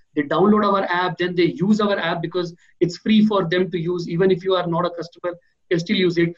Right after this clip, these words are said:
So they have this first-hand experience, and then they come to us. So it's basically through the online discovery, uh, uh, by, by customers. And what I've also seen is that the income levels in the smaller towns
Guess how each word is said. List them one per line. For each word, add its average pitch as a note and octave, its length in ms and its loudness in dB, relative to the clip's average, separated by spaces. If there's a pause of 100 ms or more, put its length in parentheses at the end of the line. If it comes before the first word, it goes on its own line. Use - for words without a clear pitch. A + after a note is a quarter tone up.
(140)
So A#3 80 2
they B3+ 80 4
have B3 200 2
this B3 140 2
first-hand A3 480 0
experience, F3+ 560 0 (420)
and A3+ 260 0
then B3 220 8
they A3+ 100 6
come D3 220 -2
to - 120 -18
us. - 200 -20 (440)
So A3+ 60 2
it's A3 160 0
basically B3+ 680 2
through B3 280 6
the - 160 4
online G3+ 500 2
discovery, G3+ 680 2
uh, D#3 360 0
uh, C#3+ 200 -8
by, D#3 480 -4
by D#3+ 160 0
customers. - 480 -12 (840)
And C#4 220 4 (380)
what B3+ 240 2
I've C#4 180 2
also G#3+ 300 -4
seen A#3+ 320 0
is B3 260 -2 (360)
that B3 200 0 (140)
the C#4 240 2 (160)
income G#3+ 400 4
levels G#3+ 500 2
in G#3+ 160 6
the A3 80 2
smaller E3+ 500 0
towns B2 460 -8